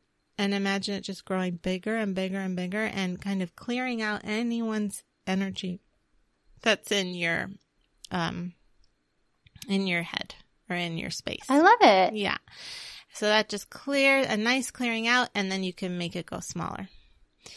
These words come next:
Speaker 2: Yeah.
Speaker 1: And then I just thought of a new, uh, meditation yesterday that I thought was real nice for a real clean,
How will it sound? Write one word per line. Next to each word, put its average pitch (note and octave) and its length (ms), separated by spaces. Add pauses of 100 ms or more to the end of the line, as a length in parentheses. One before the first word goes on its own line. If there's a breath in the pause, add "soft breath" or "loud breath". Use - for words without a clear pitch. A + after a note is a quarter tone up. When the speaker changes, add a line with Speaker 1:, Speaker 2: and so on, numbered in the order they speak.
(360 soft breath)
Speaker 2:
Yeah. F4 300 (300)
Speaker 1:
And C#4 160
then D#4 240
I C#4+ 120
just F#4 220
thought A4 260
of E4+ 100
a D4+ 40
new, B3+ 600 (320 loud breath)
uh, A#3+ 220
meditation G3 1200 (200 soft breath)
yesterday G3+ 840
that F#3 180
I F#3+ 100
thought G3+ 300
was G3 200
real G3 240
nice F#3 340
for F#3+ 280
a F#3 80
real F#3+ 320
clean, - 540